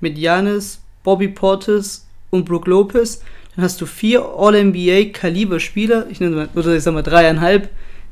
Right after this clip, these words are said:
der halbe ist halt Chris Middleton. Und dann kannst du auch einen defensiv nicht unbedingt Superspieler wie Portis, kannst du dann wirklich verstecken, der dir aber dann offensive Energie gibt. Und das wäre ein Lineup, wo ich sag, okay,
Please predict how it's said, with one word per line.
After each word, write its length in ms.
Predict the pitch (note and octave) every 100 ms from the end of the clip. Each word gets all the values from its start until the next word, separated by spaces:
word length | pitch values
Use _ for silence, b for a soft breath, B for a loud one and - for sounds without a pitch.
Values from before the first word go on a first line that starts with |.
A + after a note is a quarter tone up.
| -
der 120 | D#3+
halbe 240 | F3 E3
ist 140 | D#3+ D#3
halt 180 | D3+
Chris 180 | - D#3+
Middleton. 460 | F#3 G3+ G#3 G#3 G3+ B B B B
Und 120 | - F3
dann 120 | F3
kannst 380 | - G3 G#3+ G#3
du 100 | -
auch 260 | F#3 G3
einen 120 | F#3
defensiv 720 | F#3 G3 G3 F#3+ F3 F#3 F#3 G3
nicht 280 | F#3+ G3
unbedingt 400 | G3 F#3 F#3 F3+
Superspieler 600 | D#3+ G3 F#3+ E3+ - F3 E3
wie 100 | E3
Portis, 600 | - F#3+ G3+ - F3 -
kannst 240 | F3+ F3
du 80 | F3+
dann 160 | E3 D#3
wirklich 300 | G3 A3 G#3+
verstecken, 640 | - - F#3+ F#3+ G3 G3 B B -
der 100 | E3+
dir 200 | E3+ -
aber 240 | E3+ E3+
dann 240 | E3 E3+
offensive 560 | - D#3 F3+ D#3+ A3+ B3
Energie 420 | A#3 A3 F#3+ G3+
gibt. 400 | F#3 G#3 G3+ - b b b b b b - -
Und 220 | E3+ D3+
das 220 | A3 -
wäre 80 | A3+
ein 140 | G3+
Lineup, 420 | F#3+ F#3 F#3+ F3+
wo 80 | F3
ich 180 | E3+ E3
sag, 320 | - E3 E3
okay, 500 | - - F3+ F3 D#3+